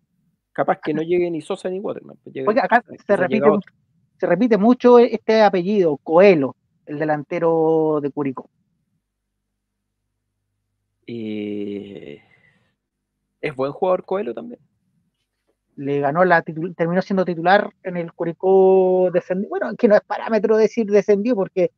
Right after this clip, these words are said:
Speaker 2: yo creo que fue un tapaboca, no sé si para todos, pero, pero lo que hizo Gotti, que venía a descender con Fernández Vial,
Speaker 1: O sea,
Speaker 2: entonces
Speaker 1: está, está en segunda, po.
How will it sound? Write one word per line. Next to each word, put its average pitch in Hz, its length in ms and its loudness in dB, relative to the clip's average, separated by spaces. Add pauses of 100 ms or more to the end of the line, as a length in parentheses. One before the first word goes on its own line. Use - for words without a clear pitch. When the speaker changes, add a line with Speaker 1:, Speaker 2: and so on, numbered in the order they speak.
(280)
Speaker 2:
yo 165 100 -2
creo 175 200 6
que 165 180 2
fue 165 160 -4
un 156 100 -6
tapaboca, 165 800 2 (480)
no 135 80 -8
sé 175 120 -6
si 202 140 2
para 196 220 6
todos, 190 380 4
pero, 151 760 2 (140)
pero 151 140 -4
lo 143 120 -2
que 160 100 -8
hizo 165 180 -6
Gotti, 196 400 4 (600)
que 151 120 -4
venía 165 240 2
a 165 40 4
descender 160 380 -4
con 165 120 -8
Fernández 156 400 -6
Vial, 180 320 2 (400)
Speaker 1:
O 151 80 -6
sea, 160 180 2
Speaker 2:
entonces - 0 -
Speaker 1:
está, 147 280 0
está 117 280 -8
en 101 80 -10
segunda, 170 540 -12
po. - 200 -20